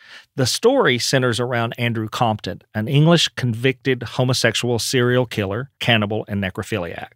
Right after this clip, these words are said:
After faking his death to escape from prison, Compton moves to the French Quarter in New Orleans to start anew. There, he meets Jay Bryan,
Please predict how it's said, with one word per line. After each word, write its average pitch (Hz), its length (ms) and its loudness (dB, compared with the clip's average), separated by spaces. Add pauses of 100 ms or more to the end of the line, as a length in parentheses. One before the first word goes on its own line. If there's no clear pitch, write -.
(360)
After 127 240 2
faking 190 440 2
his 180 200 2
death 123 320 2
to 123 100 0
escape 120 380 0
from 123 160 -4
prison, 104 420 0
Compton 117 540 0
moves 110 260 -2
to - 140 -4
the 101 80 -6
French 101 320 -4
Quarter 123 360 2
in 107 120 0
New 107 100 -2
Orleans 107 640 -2 (120)
to - 60 -6
start 101 320 -2
anew. 98 300 -10 (420)
There, 185 360 4
he 151 180 -2
meets 139 280 -4
Jay 123 200 2
Bryan, 107 480 0